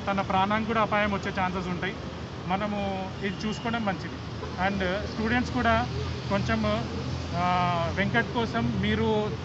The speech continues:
హెల్ప్ చేయండి, మీరు సపోర్ట్ చేయండి వెంకట్కి. కానీ తన లైఫ్ రిస్క్లో ఉంది కాబట్టి మీరు తనకి సపోర్ట్ చేస్తూనే తనకి మీరందరూ కూడా చెప్తే మంచిది. తను ఈ స్ట్రైక్ బ్రేక్ చేసి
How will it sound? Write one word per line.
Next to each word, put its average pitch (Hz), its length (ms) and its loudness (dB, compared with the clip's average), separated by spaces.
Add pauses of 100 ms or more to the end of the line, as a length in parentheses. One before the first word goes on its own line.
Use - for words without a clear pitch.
(520)
హెల్ప్ 208 280 0
చేయండి, 226 360 2
మీరు 208 160 0
సపోర్ట్ 220 420 2
చేయండి 208 200 2
వెంకట్కి. 202 500 0 (440)
కానీ 214 200 2
తన 226 220 2
లైఫ్ 202 360 4
రిస్క్లో 226 360 -2
ఉంది 220 320 0 (480)
కాబట్టి 208 380 2
మీరు 226 440 2 (340)
తనకి 208 300 2
సపోర్ట్ 226 440 0
చేస్తూనే 240 480 0 (140)
తనకి 220 400 0 (460)
మీరందరూ 208 440 4
కూడా 247 200 2
చెప్తే - 360 0
మంచిది. 214 460 0 (380)
తను 196 200 2
ఈ 208 140 2
స్ట్రైక్ 202 360 2
బ్రేక్ 214 320 4
చేసి 233 380 2